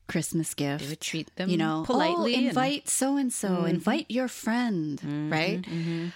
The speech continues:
Speaker 1: Um, but yet at the same time, I remember people in my family always asking, like, a certain uncle,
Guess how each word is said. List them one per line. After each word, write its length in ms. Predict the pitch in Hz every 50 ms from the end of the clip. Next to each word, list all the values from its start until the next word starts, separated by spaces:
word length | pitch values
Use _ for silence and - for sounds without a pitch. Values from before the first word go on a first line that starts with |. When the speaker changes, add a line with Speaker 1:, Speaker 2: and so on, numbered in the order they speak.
| - - -
Speaker 1:
Um, 420 | - 180 170 165 160 156 160 170 - - - _ -
but 140 | 214 -
yet 220 | 202 196 208 202 190
at 140 | 190 185 -
the 80 | 185
same 260 | - - 190 180 175
time, 720 | 170 - - 240 254 247 190 165 156 156 156 160 170 185 185 _ _ - - - - - - - _ _ - -
I 120 | 170 170
remember 1120 | 170 170 175 170 165 165 170 170 170 160 170 160 160 160 160 156 156 156 160 160 175 - - _ _ _ _ _ _ _ _ _ _ _ -
people 300 | - - 185 - 185 170
in 120 | 170 160 156
my 140 | 156 156
family 600 | 160 - - 240 247 233 214 175 160 151 151 147 - -
always 400 | - 170 165 170 170 170 165 -
asking, 540 | - - 160 156 165 - - - 180 165 160
like, 200 | 156 147 151 - -
a 40 |
certain 420 | 151 - - 151 156 - - - - -
uncle, 540 | 214 240 233 - 180 156 151 143 147 156